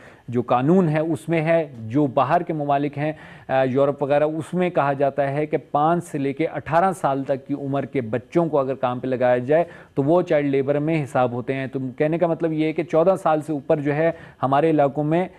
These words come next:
अ, जो है child labor हिसाब नहीं होती, यानी कानून ही नहीं है इस चीज़ का कि उसको, अ, रोका जा सके। बहरहाल,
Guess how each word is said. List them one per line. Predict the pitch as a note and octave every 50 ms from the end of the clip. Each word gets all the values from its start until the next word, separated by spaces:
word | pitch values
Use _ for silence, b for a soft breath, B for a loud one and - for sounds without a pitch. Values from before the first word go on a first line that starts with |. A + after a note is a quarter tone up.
| b b b C3
अ, | C#3 C#3
जो | C#3 B2+ C#3+ C3+
है | C#3+ D#3 D3
child | - D#3 C#3 C#3+ C#3+
labor | C#3 C#3+ C#3 D#3 D#3+
हिसाब | D3+ B2+ A2+ - C#3+ D3+ D3 D3+
नहीं | D3 D#3 E3+
होती, | D#3+ C3 - - C3+ C#3
यानी | C3+ D3+ D#3
कानून | - D#3 D3 D#3 E3+ - G3
ही | F3+ D#3 E3+ F3
नहीं | D#3+ D3+ D3 C#3+ C3+
है | C3+ D3+ D#3 D#3+ D3
इस | C#3 - -
चीज़ | C#3+ C#3+ C3+ -
का | - D#3 D3+ - B B B B B B
कि | D3 D3
उसको, | D3 D3 C#3 - - - D#3 D#3 D#3 D#3
अ, | - - - B2+ C3 C3 C3 B2+ B2
रोका | A#2+ B2+ C3+ B2+ D3+ C#3+
जा | B2+ C3 B2 A2+
सके। | G#2+ A2+ C3+ C3+
बहरहाल, | C#3+ F#3+ G#3 A3+ A#3 A3